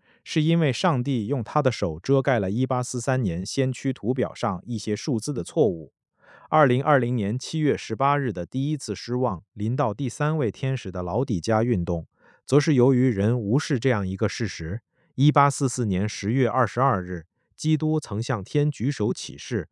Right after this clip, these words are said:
说不再有十日。二零零年七月十八日，有一则信息被开启，要试验这一代童女。正如在一八五零年一样，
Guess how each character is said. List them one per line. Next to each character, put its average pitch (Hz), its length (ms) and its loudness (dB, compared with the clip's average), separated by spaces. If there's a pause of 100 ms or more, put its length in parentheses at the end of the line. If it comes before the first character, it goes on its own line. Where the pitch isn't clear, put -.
(200)
说 127 240 0
不 104 220 -8
再 131 160 -2
有 85 180 -6
十 - 220 -14
日。 127 260 -2 (560)
二 160 160 6
零 139 180 4
零 127 160 2
年 117 220 2
七 - 220 -4
月 143 160 2
十 - 180 -8
八 127 240 -2
日， 104 220 -4 (260)
有 104 160 -2
一 131 140 0
则 110 160 -2
信 127 240 -4
息 139 180 -6
被 117 160 -2
开 143 240 -2
启， 90 340 -6 (240)
要 131 140 6
试 151 240 0
验 113 220 4
这 - 140 2
一 110 160 2
代 117 160 2
童 117 260 -2
女。 90 220 -4 (340)
正 147 180 4
如 123 220 2
在 131 160 2
一 135 160 0
八 143 220 2
五 92 160 -6
零 90 180 -4
年 98 240 0
一 87 120 -4
样， 92 280 -2